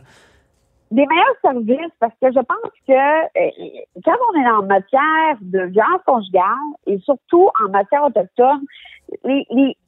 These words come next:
les peuples autochtones ont des, des réalités ou des cultures différentes, des façons de voir les choses différemment de nous. Et je pense que c'est bo-, pour beaucoup plus les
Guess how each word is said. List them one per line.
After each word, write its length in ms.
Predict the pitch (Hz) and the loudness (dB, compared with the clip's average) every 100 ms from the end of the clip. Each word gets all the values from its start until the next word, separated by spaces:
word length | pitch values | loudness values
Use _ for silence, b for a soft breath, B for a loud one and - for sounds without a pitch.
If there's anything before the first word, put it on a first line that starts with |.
| _ | _
les 140 | - 233 | 0 0
peuples 320 | - 523 - | 2 0 2
autochtones 600 | 247 208 202 240 269 285 - | 2 0 0 2 2 0 -2
ont 240 | 196 214 | 2 2
des, 500 | 214 220 214 208 190 - B B B | 4 4 4 4 2 -4 B B B
des 280 | 196 208 202 | 0 4 4
réalités 680 | 226 339 302 233 - 302 330 | 4 4 4 0 -2 -2 0
ou 120 | 254 | 0
des 180 | 196 226 | 0 -2
cultures 480 | 277 240 - 330 285 | 0 -2 0 0 0
différentes, 840 | 220 302 - 247 202 226 262 254 233 - | -4 -6 2 2 2 0 -2 -10 -10 -12
des 260 | 190 196 202 | -8 -6 -4
façons 340 | 196 277 330 311 | -4 -2 -2 0
de 40 | |
voir 160 | 240 277 | 0 0
les 160 | 247 | -2
choses 320 | 196 277 294 226 | -2 -2 0 -4
différemment 640 | 196 - 311 254 254 277 254 | -8 0 0 0 -2 -2 2
de 140 | 208 190 | 0 0
nous. 180 | 214 262 - B B B - | -6 -8 -14 B B B 0
Et 420 | 254 269 285 311 - b b - | 2 4 0 -2 -8 b b -2
je 80 | |
pense 300 | 226 302 349 - | 0 0 -2 -4
que 60 | 277 262 | -8 -6
c'est 120 | 277 | -8
bo-, 260 | 214 214 226 _ | -8 -10 -10 _
pour 160 | 262 247 | 0 2
beaucoup 280 | 220 262 285 | 0 -2 -2
plus 180 | 359 381 | -2 -2
les 220 | 262 226 | -6 -4